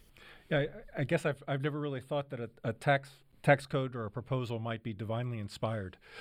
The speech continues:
Uh, you know, so that's a, so the idea that it's, uh, somehow deemed in the same way that some might view a, what you thought, what would,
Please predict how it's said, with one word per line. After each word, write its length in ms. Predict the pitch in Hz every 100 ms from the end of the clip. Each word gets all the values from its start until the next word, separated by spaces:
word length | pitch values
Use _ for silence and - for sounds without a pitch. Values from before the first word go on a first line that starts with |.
| - 143
Uh, 120 | 139
you 120 | 156 131
know, 100 | 117
so 160 | 135
that's 220 | 131 151
a, 100 | 160 156
so 120 | 156
the 100 | 139
idea 300 | 151 143 147
that 160 | 131 120
it's, 240 | 113 -
uh, 140 | 110 101 - - -
somehow 500 | 151 143 135 127 110 104
deemed 360 | 143 147 139
in 80 | 123
the 100 | 117
same 280 | - 131 127
way 160 | 120 113
that 180 | 113
some 220 | - 127 117
might 260 | 110 101
view 220 | 117 110
a, 200 | 104 98 - - 139
what 200 | 135 110
you 120 | 117
thought, 180 | 107 123 -
what 160 | 117
would, 100 | 104